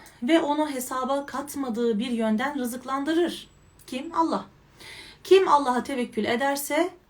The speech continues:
Allah ona rızık verir. Allah ona yollar." Devamında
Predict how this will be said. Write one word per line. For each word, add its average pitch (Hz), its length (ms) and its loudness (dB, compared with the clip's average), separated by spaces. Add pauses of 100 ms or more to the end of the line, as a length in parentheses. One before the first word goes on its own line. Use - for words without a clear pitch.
(4000)
Allah 202 480 -2 (920)
ona 233 460 -2 (960)
rızık 190 340 -2
verir. - 440 -20 (1300)
Allah 180 420 -2
ona 196 420 -8
yollar." 170 600 -10 (1800)
Devamında 311 680 2